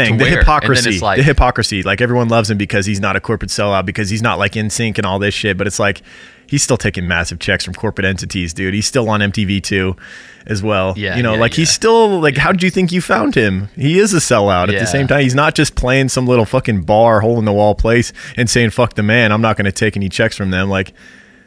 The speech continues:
Speaker 2: Right.
Speaker 1: he just said the things you guys liked. He said the right things, but what he was, his actions were still taking massive checks from, from huge companies.
Speaker 2: Yeah, and it's where he's, where he's from too.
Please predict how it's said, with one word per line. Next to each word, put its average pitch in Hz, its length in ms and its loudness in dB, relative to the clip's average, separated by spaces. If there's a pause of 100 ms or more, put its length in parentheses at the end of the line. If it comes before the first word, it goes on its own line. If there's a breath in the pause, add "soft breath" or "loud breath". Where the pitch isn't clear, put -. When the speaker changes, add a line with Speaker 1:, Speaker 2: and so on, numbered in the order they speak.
(600 loud breath)
Speaker 2:
Right. 104 300 -2
Speaker 1:
he 175 60 2
just 175 260 2
said 160 220 2
the 131 80 2
things 113 300 0
you 117 60 2
guys 98 280 0
liked. 90 320 -2
He 135 140 -2
said 147 260 0
the 139 100 2
right 117 200 2
things, 120 260 0
but 98 200 0
what 117 120 2
he 117 120 0
was, 101 100 -2
his 113 240 0
actions 120 480 0
were 110 120 0
still 127 280 0
taking 113 320 0
massive 104 380 -2
checks 98 300 -2
from, 98 240 -4 (120)
from 101 240 -4
huge 107 240 -4
companies. 82 480 -6 (880 loud breath)
Speaker 2:
Yeah, 87 500 -10
and 226 160 0
it's 233 220 -4
where 175 140 2
he's, 143 280 -6 (100)
where 135 180 -2
he's 131 200 -6
from 95 380 -4
too. 87 320 -10